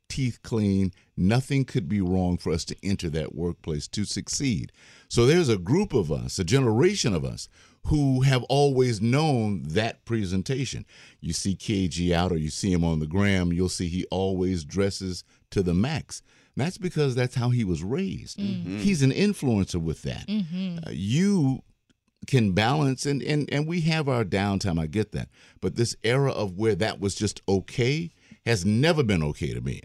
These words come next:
Speaker 1: I, I'm a
Speaker 2: Mm.
Speaker 1: father of two girls. I've got two grand, three grandgirls. Uh, so i-, it's important that young people, and this is a bounce off what K G says,
Speaker 3: Sure.
Speaker 1: younger Americans see that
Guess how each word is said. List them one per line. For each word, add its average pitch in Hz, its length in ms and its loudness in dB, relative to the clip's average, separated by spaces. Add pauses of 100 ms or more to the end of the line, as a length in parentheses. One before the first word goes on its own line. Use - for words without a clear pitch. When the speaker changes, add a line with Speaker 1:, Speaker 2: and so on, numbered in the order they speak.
Speaker 1:
I, 92 240 0
I'm 98 100 4
a 90 60 0
Speaker 2:
Mm. - 100 -4
Speaker 1:
father 101 320 0
of 82 100 -4
two 104 160 -2
girls. 113 460 0 (400)
I've 69 140 -8
got 64 180 -8
two 85 160 -4
grand, 113 500 0
three 117 240 0
grandgirls. 104 600 0 (400)
Uh, 76 300 -8 (300)
so 120 360 2 (100)
i-, 87 160 -8
it's 82 260 -2
important 107 680 0
that 87 300 0 (480)
young 113 560 0
people, 73 320 -4
and 71 100 -2
this - 260 -6
is - 60 -14
a 80 60 -6
bounce 87 280 0
off 82 140 -4
what 80 140 -8
K 87 180 -2
G 78 160 -6
says, 69 260 -8
Speaker 3:
Sure. 107 120 -12 (280)
Speaker 1:
younger 123 600 2 (100)
Americans 85 800 0
see 98 200 -2
that 78 240 -4